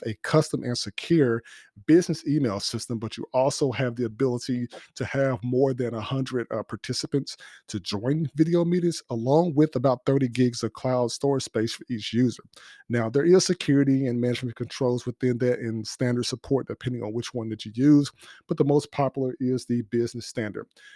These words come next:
So like, listen, and subscribe to this channel so we can continue to create this content, as I want to make sure that we are able to help you out.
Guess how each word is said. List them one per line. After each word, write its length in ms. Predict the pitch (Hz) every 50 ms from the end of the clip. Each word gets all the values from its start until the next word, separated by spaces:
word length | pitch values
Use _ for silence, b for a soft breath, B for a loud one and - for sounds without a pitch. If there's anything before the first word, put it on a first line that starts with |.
| B B
So 340 | B - - 139 120 117 113 117
like, 320 | 120 135 147 180 208 208 -
listen, 320 | 156 147 156 151 - 147 131
and 120 | 135 127
subscribe 420 | - - 113 - - 147 127 123 120
to 80 | - 127
this 160 | 120 110 -
channel 360 | - - 143 143 135 135 127
so 180 | - - - 120
we 220 | 107 107 117 127
can 280 | 120 - 117 107 107 - _ _ -
continue 460 | - - - - - 160 165 160 156
to 180 | - - 131
create 520 | 120 - - 120 110 117 131 147 147 143 -
this 180 | 139 131 -
content, 580 | - - - 131 127 123 127 - - 135 131 107
as 160 | 110 113 104
I 80 | 110 107
want 320 | 107 101 110 123 143 160 -
to 60 | 139
make 140 | 131 127 120
sure 340 | - - 127 123 120 120 - B B B B B B
that 220 | - 120 113 - -
we 140 | 123 123
are 220 | 123 120 120 113 120
able 180 | 123 117 113 117
to 120 | - 113
help 240 | 90 117 117 110 -
you 160 | 120 110 107
out. 180 | 104 110 -